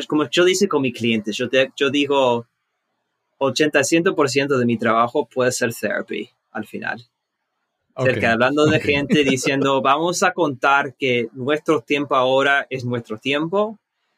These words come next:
Speaker 1: que no tenés que ahora por ansiedad o cualquier otra cosa pensar en la,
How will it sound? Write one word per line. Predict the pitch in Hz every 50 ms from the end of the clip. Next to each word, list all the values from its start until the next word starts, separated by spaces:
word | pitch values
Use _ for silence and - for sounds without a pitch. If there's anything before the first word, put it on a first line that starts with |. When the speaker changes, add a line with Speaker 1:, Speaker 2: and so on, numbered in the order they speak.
| _ _ _
Speaker 1:
que | - 131 127
no | 127 131 139 156 160
tenés | - 170 147 139 135 135 143 143 -
que | - - 156 135
ahora | 131 127 131 135 135 143 156 156 156
por | - 131 123 123
ansiedad | 131 139 135 - - 147 139 131 139 139 147 165
o | 170 160
cualquier | - 135 127 127 151 147
otra | - - 131 -
cosa | 143 139 - - 165 -
pensar | 143 131 127 - - 143 139 151
en | 160 143
la, | 120 113 -